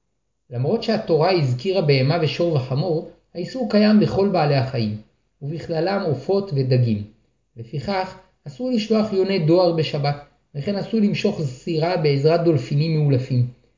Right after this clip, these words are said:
והזכירה התורה שור וחמור, כי בהם רגילים לעשות מלאכה, בחרישה ונשיאת מסעות. בכל אופן שאדם גורם לבהמה ללכת עם המשא שעליה, בין על ידי הכאה או משיכה או אפילו בקולו, הוא עובר באיסור תורה,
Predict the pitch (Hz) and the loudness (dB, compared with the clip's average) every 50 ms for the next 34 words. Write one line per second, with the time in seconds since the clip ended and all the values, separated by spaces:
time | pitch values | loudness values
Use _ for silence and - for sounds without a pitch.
0 | _ _ _ - 127 139 147 - - 240 247 214 214 214 - 208 208 208 208 - | _ _ _ -10 -8 -8 -8 -6 -4 -2 0 0 0 0 0 0 0 0 0 0
1 | - 208 214 208 185 - - 202 202 214 220 196 190 208 208 - - _ _ - | 0 2 2 2 2 0 0 4 4 6 6 4 2 -2 -6 -10 -14 _ _ -10
2 | - 165 160 170 180 214 220 208 196 160 175 185 202 214 190 165 147 135 - - | -4 2 2 4 6 6 6 6 6 4 2 4 4 4 4 4 0 0 -2 -2
3 | 180 170 - 180 175 170 - - 170 156 - - _ _ _ _ - 135 131 123 | -4 -4 -4 -2 -2 -4 -4 -6 -10 -10 -12 -16 _ _ _ _ -12 -10 -10 -8
4 | - 139 127 127 123 120 - - 175 202 214 - - - _ _ - 143 139 143 | -4 -2 0 0 0 0 0 -2 -2 -2 -4 -6 -10 -20 _ _ -8 -4 -2 -2
5 | 139 - - 143 139 143 147 - 156 143 127 - - 131 113 107 104 - - _ | -2 -2 -4 -6 -4 -4 -4 -4 -4 -4 -4 -2 -4 -4 -4 -4 -6 -10 -14 _
6 | _ _ _ _ _ _ _ _ _ - 143 135 - 208 220 208 208 208 - 214 | _ _ _ _ _ _ _ _ _ -16 -12 -6 -4 -2 0 2 0 0 2 0
7 | 208 - - 160 135 139 165 185 175 147 151 147 156 170 180 175 165 165 139 127 | 0 0 0 -2 0 0 0 0 0 0 0 2 0 0 -2 -2 -2 0 2 2
8 | 131 135 139 151 160 165 151 143 160 160 160 180 - - 147 143 127 123 123 127 | 2 2 2 0 2 2 2 2 2 0 0 -2 -6 -4 -2 2 4 4 4 4
9 | 127 123 123 - 160 160 151 - - 147 120 120 127 151 151 135 135 139 - - | 2 0 -2 -4 -6 -6 -6 -6 -4 -2 -2 0 2 2 2 2 0 -2 -6 -8
10 | _ _ _ _ _ _ - 143 170 196 190 185 175 156 147 139 160 160 147 160 | _ _ _ _ _ _ -8 -6 -4 -4 -2 -2 -2 -2 0 2 2 2 2 0
11 | - - - 139 139 151 165 170 165 151 139 135 123 123 - 143 120 - 160 175 | -2 -4 -6 -4 -2 0 2 4 4 6 4 4 0 0 -2 -4 -6 -4 -2 2
12 | 170 156 135 - - 208 208 214 208 185 - - - 180 175 190 220 202 156 - | 2 2 2 2 2 2 4 4 4 2 0 0 0 2 4 4 4 4 2 0
13 | - - _ _ _ _ - 160 165 175 175 202 208 165 143 131 127 123 127 - | -6 -16 _ _ _ _ -8 -4 -2 0 0 0 2 2 0 0 -2 -2 -6 -6
14 | 160 151 143 175 170 156 147 | -8 -8 -4 -2 -2 -2 -2